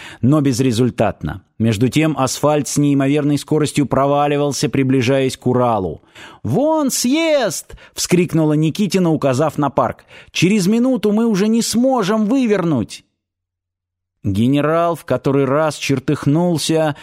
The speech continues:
и одним резким движением направил грузовик в сторону Ц П К И О,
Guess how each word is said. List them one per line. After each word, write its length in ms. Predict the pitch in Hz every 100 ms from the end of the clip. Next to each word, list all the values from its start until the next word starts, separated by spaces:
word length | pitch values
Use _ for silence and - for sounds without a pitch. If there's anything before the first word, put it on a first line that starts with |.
| - -
и 100 | 120
одним 320 | 131 156 151
резким 420 | 147 151 151 143
движением 680 | 127 139 127 165 156 151 139
направил 520 | 131 - 156 147 135
грузовик 520 | 123 135 131 147 143
в 40 |
сторону 480 | - - 147 143 143
Ц 160 | - 135
П 120 | 135
К 220 | - 139
И 160 | 135 135
О, 440 | 135 131 110 85